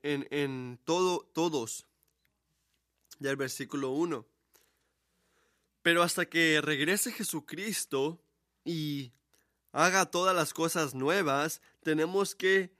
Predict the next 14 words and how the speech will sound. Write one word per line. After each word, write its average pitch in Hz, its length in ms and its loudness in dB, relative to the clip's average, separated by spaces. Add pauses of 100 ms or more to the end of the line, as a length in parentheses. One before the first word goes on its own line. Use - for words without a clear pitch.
(240)
estar 175 440 2
alertas, 147 920 2
en 143 180 -2
guardia, 160 720 6 (360)
hacia 170 300 4
las 170 140 4
maneras 190 460 4
que 165 340 4 (180)
el 175 160 4
egoísmo 175 640 2
en 170 80 -2
nuestros 156 300 -4
corazones 175 880 2 (520)
pueden 185 460 2